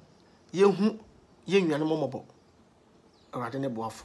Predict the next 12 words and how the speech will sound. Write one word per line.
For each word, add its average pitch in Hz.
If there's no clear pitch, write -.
Hallelujah. 113
Meda 143
ase 131
sɛ -
wonya 139
abɛn 123
na 120
wotie 120
me. 107
Mepa 180
kyɛw, -
subscribe 175